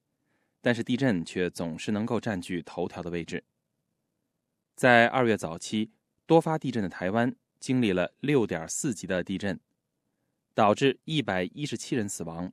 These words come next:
并且在南部地区造成大量破坏。遇难者大多是居住在台南的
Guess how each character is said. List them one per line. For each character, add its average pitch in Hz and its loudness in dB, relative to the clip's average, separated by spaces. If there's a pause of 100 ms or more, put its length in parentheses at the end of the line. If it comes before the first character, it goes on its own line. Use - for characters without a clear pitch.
并 139 -2
且 92 -2
在 - -2
南 101 0
部 165 0
地 104 -4
区 123 0 (220)
造 101 2
成 87 -6
大 131 0
量 90 -6
破 - -8
坏。 80 -4 (1500)
遇 175 4
难 151 8
者 98 4
大 117 4
多 127 2
是 104 2
居 127 -6
住 117 -2
在 95 2
台 98 -2
南 101 0
的 98 4